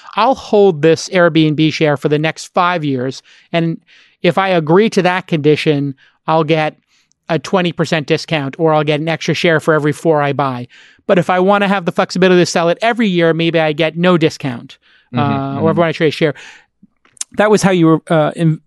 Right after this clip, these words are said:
Speaker 1: one of the examples you
Speaker 2: Yeah,
Speaker 1: gave me early
Speaker 2: yeah, yeah.
Speaker 1: on. Where are you at in terms of launching this? And is,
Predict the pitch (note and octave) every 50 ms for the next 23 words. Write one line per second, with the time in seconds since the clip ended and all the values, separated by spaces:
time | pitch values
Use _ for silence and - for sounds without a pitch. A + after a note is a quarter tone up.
0 | _ _ _ - E3+ E3 F#3+ G#3 G3 D#3+ D#3 D#3 D3 D3+ E3 - _ _ - E3+
1 | C3+ - F3 D#3 C#3+ - D3+ B2 D#3 C#3+ A#2 D3+ D3+ D3 D#3 E3 D#3+ D#3 D#3 E3+
2 | G3+ G#3+ G3 E3 D3+ D3+ D3 - - - - - _ _ - G#3 - _ _ _
3 | _ _ _ - F#3 F3+ A#3 D4 E4 E4 D4+ A#3+ G#3 G#3 G3+ F#3+ F#3+ F#3+ F3 F3
4 | - F#3 F3+ E3+ - D#3 C#3 D#3 E3+ F3+ F#3 - - G3+ F#3+ F#3 F3+ E3+ - -
5 | - F3+ E3 D#3+ D#3+ D3 C#3+ D3+ -